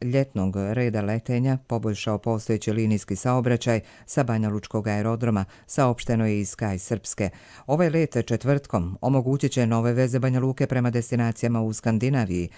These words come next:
koje će iz Ljubljane obezbijediti partnerska aviokompanija Adria Airways. Glavni grad Srpske će od četrnaestog jula preko Ljubljane biti povezan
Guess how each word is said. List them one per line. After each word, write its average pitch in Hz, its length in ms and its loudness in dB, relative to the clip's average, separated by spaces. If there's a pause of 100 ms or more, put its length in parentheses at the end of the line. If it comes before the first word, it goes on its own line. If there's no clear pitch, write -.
(180)
koje 135 200 2
će 117 180 0
iz 107 100 0
Ljubljane 113 400 2
obezbijediti 110 720 0
partnerska 110 600 -2
aviokompanija 104 840 -2
Adria 95 260 -2
Airways. 104 520 -2 (320)
Glavni 143 260 2
grad 131 240 0
Srpske 123 360 -2
će 123 160 0
od 113 180 0
četrnaestog 107 580 -2
jula 131 240 0
preko 110 260 -4
Ljubljane 117 420 0
biti 110 220 -4
povezan 117 460 0